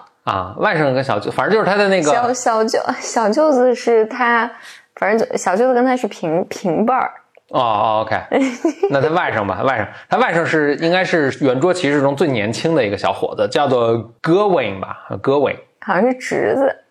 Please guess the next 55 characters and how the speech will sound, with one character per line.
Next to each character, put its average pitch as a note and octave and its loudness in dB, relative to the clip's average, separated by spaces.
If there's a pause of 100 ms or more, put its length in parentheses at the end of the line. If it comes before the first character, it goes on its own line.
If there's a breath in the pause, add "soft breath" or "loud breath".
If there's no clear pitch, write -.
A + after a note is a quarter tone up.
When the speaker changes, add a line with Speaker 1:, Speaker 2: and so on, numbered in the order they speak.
Speaker 1:
侄 A2+ -4
子 B2 -2
啊， - -4
Speaker 2:
反 G#2 0
正 G2 -2
总 E3 -4
之 F3 -6
啊。 G2+ 0
Speaker 1:
啊， G2+ -2
外 E3+ 0
甥 C3 0
和 C3 2
侄 A#2+ 0
子， A#2+ 2
反 C3+ -2
正 G3+ 0
把 D#3+ 0
他 E3+ 0
比 D3+ 0
的 E3 2
第 F3+ -2
一 G#3+ 2
辈 - 0
儿 D3+ 0
的 B2+ 2
这 C3 0
个 C3 0
新 C#4 0
一 B3+ 2
代 B2 0
的 G#2+ 2
这 G#2 -2
个 G2 0
骑 F2+ -2
士。 - -2
Speaker 2:
嗯。 - -10
嗯。 - -20 (240 loud breath)
Speaker 1:
Gawain G#3 2
呢， D#3+ 2
就， C#3 4
就 C3+ 2 (320)
我 A#2 2
来， B2 -4 (300)
Gawain C3+ 2
就， B2 4
就 A#2+ 2
上 A2 -2
了， G2+ -4
就， A#2 0 (280 loud breath)
就 D3 2
要 B2 2
跟 B2+ 0
那 B2 0
个， A2 2
呃， F#2+ -2